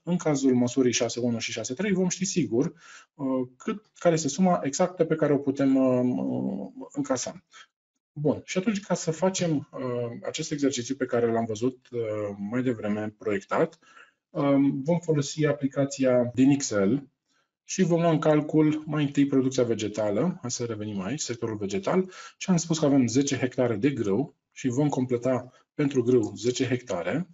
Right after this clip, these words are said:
Avem de asemenea cinci hectare de, uh, porumb, uh, floarea soarelui șapte hectare și am spus, uh, ciuperci, nu, legume în solar, două mii cinci sute de metri pătrați de data asta,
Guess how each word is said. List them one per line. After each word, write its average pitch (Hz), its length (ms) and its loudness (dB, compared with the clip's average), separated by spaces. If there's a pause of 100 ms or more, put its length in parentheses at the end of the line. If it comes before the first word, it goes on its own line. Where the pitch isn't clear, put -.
(360)
Avem 147 340 0
de 165 80 4
asemenea 147 440 2
cinci 170 480 -2
hectare 135 360 -2
de, 123 280 0
uh, 120 360 -4
porumb, 120 400 0 (220)
uh, 131 240 2
floarea 156 300 4
soarelui 123 380 2
șapte 147 380 -4
hectare 120 760 -2
și - 580 -2
am 165 220 2
spus, 127 640 -2
uh, 127 460 4
ciuperci, 156 680 0
nu, 147 300 2
legume 123 480 4
în 131 120 0
solar, 101 680 -4
două 113 280 -6
mii 110 80 -8
cinci 110 160 -8
sute 104 160 -4
de 104 60 0
metri 120 260 0
pătrați 101 360 -6
de 98 80 0
data 98 220 -2
asta, - 380 -6